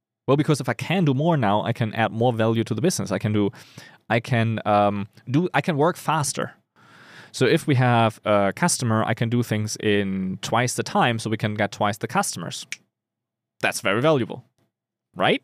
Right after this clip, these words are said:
It is valuable. Um, and she say, "Well, um, I also get better. So the quality of my work increased. I can do more work now. I can do different things now. So therefore, you can use me for more things." It's like, "Yes, that's,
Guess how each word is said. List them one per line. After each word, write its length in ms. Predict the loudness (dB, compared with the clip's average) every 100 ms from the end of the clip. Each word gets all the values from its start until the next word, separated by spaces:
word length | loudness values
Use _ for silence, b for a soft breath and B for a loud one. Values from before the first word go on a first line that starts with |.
| _
It 80 | 0
is 140 | 2
valuable. 420 | 2 -4 -6 -14 _ _ B B B B B B B
Um, 440 | 2 4 2 0 -6 -2
and 80 | 0
she 80 | 2
say, 140 | 2
"Well, 280 | 4 6 4 0 _ _
um, 460 | 2 4 4 2 -2 -8 -20 -4 2
I 80 | 4
also 180 | 4
get 180 | 2 0
better. 400 | 0 -2 -2 -6
So 140 | -6 -4
the 60 |
quality 400 | -2 0 0 0
of 100 | -2
my 80 | 0
work 240 | 0 0 -2
increased. 400 | -8 -6 -4 -4
I 60 |
can 160 | -2 0
do 80 | 0
more 340 | 0 0 2
work 240 | 0 -2 -4
now. 220 | -12 -14 _ _ _ _ _ b b b b -4
I 60 |
can 140 | 0 2
do 100 | 2
different 380 | 0 0 -4
things 240 | -6 -8 -10
now. 180 | -14 -16 _ _
So 460 | 0 2 2 0 -4
therefore, 460 | 0 0 2 0 0
you 80 |
can 160 | 0 -2
use 220 | 0 -2
me 60 | -2
for 120 | -2
more 220 | 0 -2
things." 320 | -2 -8 -10
It's 100 | -12
like, 100 | -10
"Yes, 300 | -6 -6 -6
that's, 420 | -2 -2 -2 -8